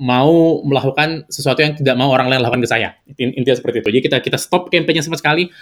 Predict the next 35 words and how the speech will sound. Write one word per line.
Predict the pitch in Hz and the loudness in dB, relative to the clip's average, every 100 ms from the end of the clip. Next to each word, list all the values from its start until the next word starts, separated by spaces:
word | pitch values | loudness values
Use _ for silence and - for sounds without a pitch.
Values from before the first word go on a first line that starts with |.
| - _ _ | -20 _ _
walaupun | 127 131 143 | -4 2 2
landing, | 139 143 143 147 | 4 6 4 4
landing | 147 135 139 | 2 2 2
page-nya | 139 143 | 2 0
masih | 131 127 | 0 0
ada. | 120 143 | 2 0
Kenapa? | 156 165 156 | 2 -2 -2
Karena | 127 127 147 143 | -2 -2 -2 -2
itu | |
untuk | 139 135 165 _ | -4 -4 -6 _
orang | 135 143 | 0 2
yang | 143 | 2
nanya-nanya. | 143 143 151 113 - | 2 2 0 -2 -4
Karena | 151 160 | -2 0
yang, | 160 | 2
yang | 151 | 2
nanya | 143 147 156 | 4 2 0
masih | 147 | 0
banyak | 143 123 123 | 0 0 0
banget. | 135 107 _ _ _ _ _ - | 0 -2 _ _ _ _ _ -6
Ya, | 110 123 - _ - | -6 -6 -12 _ -4
kelebihan | 120 123 127 | 0 0 0
dibanding | 123 120 123 | 0 0 2
MailChimp | 127 123 139 | 0 0 -4
apa | 127 135 123 | -4 -4 -2
segala | 117 | -2
macam, | 117 131 127 | -2 -2 -2
kami | 120 131 147 | 0 0 0
tetap | 147 | -2
akan | 143 143 120 | -4 -2 -2
ngasih | 104 127 131 | 0 0 4
link | 120 123 | 4 4
landing | 117 110 104 | 2 0 0
page | 107 | -2
itu. | 123 95 | 0 -2